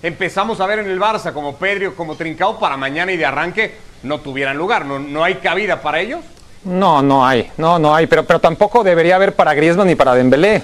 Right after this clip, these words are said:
Speaker 2: ¿no? Eh, eh, honestamente,
Speaker 1: Pero tiene que jugar con
Speaker 2: al
Speaker 1: once
Speaker 2: Barcelona
Speaker 1: Barça, Barak, de entrada. Eso
Speaker 2: el
Speaker 1: sí,
Speaker 2: Barcelona
Speaker 1: tiene que
Speaker 2: necesita
Speaker 1: poner a once, ¿no?
Speaker 2: once grandes futbolistas, ¿no? Eh,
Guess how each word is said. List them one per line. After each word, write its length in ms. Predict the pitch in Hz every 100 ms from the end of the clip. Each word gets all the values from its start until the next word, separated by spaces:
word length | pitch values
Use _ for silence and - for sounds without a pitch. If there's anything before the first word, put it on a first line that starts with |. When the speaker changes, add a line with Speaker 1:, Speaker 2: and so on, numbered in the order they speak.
| -
Speaker 2:
¿no? 220 | 147 180
Eh, 400 | 156 151 160 147
eh, 400 | - - - - -
honestamente, 600 | 156 160 165 185 185 208
Speaker 1:
Pero 140 | 190
tiene 40 | 165
que 80 | 151
jugar 40 |
con 120 | 180
Speaker 2:
al 80 | 175
Speaker 1:
once 40 |
Speaker 2:
Barcelona 480 | 160 160 170 196 226
Speaker 1:
Barça, 120 | 185
Barak, 240 | 151 151 139
de 100 | 151
entrada. 500 | 135 185 214 151 101 - - -
Eso 160 | 147 208
Speaker 2:
el 60 |
Speaker 1:
sí, 60 | 175
Speaker 2:
Barcelona 100 | 185
Speaker 1:
tiene 120 | 247
que 60 | 294
Speaker 2:
necesita 240 | - 240
Speaker 1:
poner 160 | 226 139
a 60 |
once, 120 | 139
¿no? 60 | 220
Speaker 2:
once 260 | 233 226 233
grandes 340 | 214 220 220
futbolistas, 600 | 180 156 160 147 - 117
¿no? 280 | 175 220 165
Eh, 380 | 135 127 127